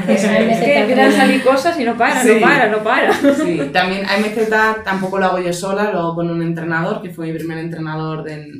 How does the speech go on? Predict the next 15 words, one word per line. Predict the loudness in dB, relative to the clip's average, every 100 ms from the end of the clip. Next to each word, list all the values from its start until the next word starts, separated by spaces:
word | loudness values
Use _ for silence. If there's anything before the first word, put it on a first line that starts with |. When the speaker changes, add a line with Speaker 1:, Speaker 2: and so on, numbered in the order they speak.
| -18
Speaker 3:
me | -12 -10
enamoré | -8 -8 -6 -6
de, | -4 -4 -4
del | -6 -8
deporte | -8 -8 -6
de | -6
fuerza | -8 -10 -10 -12
gracias | -12 -14 -12
a | -10
él. | -10 -12 _ -20 _
Entonces | -8 -4 -2 -2
lo | -4 -4
que | -4
hicimos | -6 -8 -10 -6 -6 -8 -10
fue | -10 -8